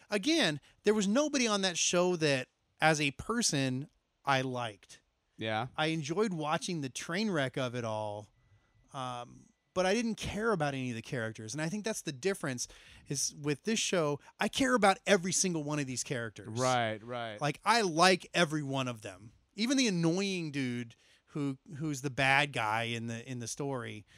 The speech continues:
Speaker 1: because he's the corporate stooge who comes in and try and, you know, make them more financially sound. Even he's somewhat likable.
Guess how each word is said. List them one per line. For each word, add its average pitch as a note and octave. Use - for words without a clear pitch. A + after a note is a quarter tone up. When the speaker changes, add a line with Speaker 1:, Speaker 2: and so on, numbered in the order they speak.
Speaker 1:
because C3
he's B2
the -
corporate C#3
stooge C#3+
who C3+
comes B2
in B2
and A2+
try B2
and, A#2
you C3+
know, G#2
make A2+
them A#2+
more A2
financially G#2+
sound. D3
Even C4
he's F#3
somewhat C#3+
likable. A#2